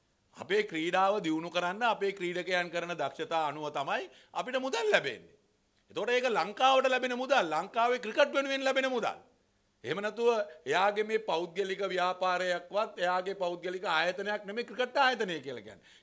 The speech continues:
ක්‍රිකට් ආයතනය කියලා කියන්නේ පාර්ලිමේන්තුවේ සම්මත වෙච්ච ව්‍යවස්ථාවක් තිබෙන, පාර්ලිමේන්තුවට වග කියන්න ඕනේ, මේ රටේ ජනතාවට වග කියන්න ඕනේ. ඒකේ ගනුදෙනු ස-, සම්බන්ධව ඕන කෙනෙක්ට හොයලා බලන්න පුළුවන්.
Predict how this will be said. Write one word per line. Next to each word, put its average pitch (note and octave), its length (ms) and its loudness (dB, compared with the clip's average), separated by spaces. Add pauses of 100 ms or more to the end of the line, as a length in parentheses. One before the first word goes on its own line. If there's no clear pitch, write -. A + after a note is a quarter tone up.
ක්‍රිකට් G#3+ 340 -4
ආයතනය G#3+ 460 2
කියලා G3 300 -4
කියන්නේ G#3 440 -4 (200)
පාර්ලිමේන්තුවේ G3+ 760 2
සම්මත F3+ 380 -2 (100)
වෙච්ච F#3+ 180 -4 (100)
ව්‍යවස්ථාවක් E3 720 2
තිබෙන, A#3 240 -2 (300)
පාර්ලිමේන්තුවට F#3 800 2
වග D3 220 -2
කියන්න F3+ 300 -2
ඕනේ, A3+ 200 -4
මේ F3+ 160 -2
රටේ F#3 300 0
ජනතාවට E3 580 2
වග C3 200 -4
කියන්න E3+ 400 -4
ඕනේ. B3+ 200 -6 (220)
ඒකේ F#3 260 0
ගනුදෙනු F3+ 400 0
ස-, F3+ 160 -8
සම්බන්ධව F#3 540 0 (100)
ඕන F3 160 0
කෙනෙක්ට F3+ 320 -6 (120)
හොයලා D3+ 280 -2
බලන්න E3+ 320 -4
පුළුවන්. A3+ 240 0